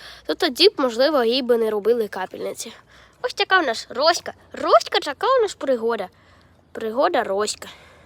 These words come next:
Дивіться, траву їсть і їсть. Їсть і їсть цю травку. Дивіться, зараз ми їй дамо. Оп, на, на, на. Подобається?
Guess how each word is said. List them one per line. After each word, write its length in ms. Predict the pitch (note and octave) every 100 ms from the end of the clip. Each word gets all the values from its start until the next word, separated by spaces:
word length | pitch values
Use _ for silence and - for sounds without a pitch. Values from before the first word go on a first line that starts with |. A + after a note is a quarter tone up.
| _ _ _ - - - - -
Дивіться, 460 | G#3+ B3 A#3+ A#3+ A#3+ - -
траву 460 | A3+ A3 A3+ D4 F#4
їсть 380 | C4+ G4+ -
і 80 | C4+ A3
їсть. 360 | G#3 A3 - - - - - -
Їсть 200 | F5+ -
і 100 | A#3+
їсть 380 | A3 B3+ B3+ -
цю 120 | -
травку. 460 | A3+ - A3+ - - - -
Дивіться, 300 | - G3 -
зараз 300 | G3 F#3+ -
ми 120 | A3
їй 80 | G#3+
дамо. 280 | G#3+ G#3 D4+ - - _ _
Оп, 240 | B3+ E4+
на, 60 | -
на, 400 | - - - - -
на. 60 | - - _ _ _ _ _ _ _ _ _ _ _ _ _ _ _ _ _ _ _ _ _ _
Подобається? 540 | - - F#3+ E4+ -